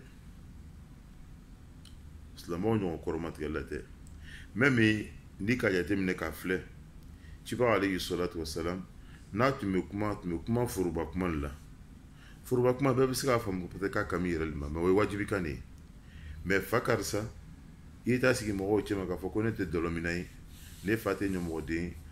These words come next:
anw tɛ ɲɛmɔgɔden, anw yɛrɛ wololen ye. Silamɛya la, bi saba ni naani de bɛ b'i la. Parce que a kɛla comme dɔ de bɛ jama cɛla, i kɛlen don ka o tigi kɔrɔmatigɛ. Silamɛya ye diinɛ min ye, Civilisation, non.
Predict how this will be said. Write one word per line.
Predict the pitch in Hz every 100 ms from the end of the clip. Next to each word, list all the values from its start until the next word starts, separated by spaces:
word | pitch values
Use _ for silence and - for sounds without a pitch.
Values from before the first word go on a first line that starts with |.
| - -
anw | 110 110
tɛ | 101
ɲɛmɔgɔden, | 95 87 78 76 78 90 101
anw | 107
yɛrɛ | 98 87
wololen | 80 90 85 76
ye. | 76 - - - - -
Silamɛya | - 104 104 135
la, | 127
bi | - 135
saba | 165 135 101
ni | 110
naani | 104 101
de | 85
bɛ | 85
b'i | 85
la. | 85 85 - - - - - - - -
Parce | 135
que | 131
a |
kɛla | 117 139 143
comme | 147 117
dɔ | 139
de | 131
bɛ | 110 117
jama | 98 95 107
cɛla, | 95 92
i | 95
kɛlen | 117 120
don | 110
ka | 95 87
o | 85
tigi | 107 87 92
kɔrɔmatigɛ. | 90 87 90 - 80 - - - - - - - - - - -
Silamɛya | - 95 98 104 127
ye | 107 95
diinɛ | 87 101 101
min | 82
ye, | 82 80 80 - - - - - - -
Civilisation, | - 120 117 113 117 113 117
non. | 90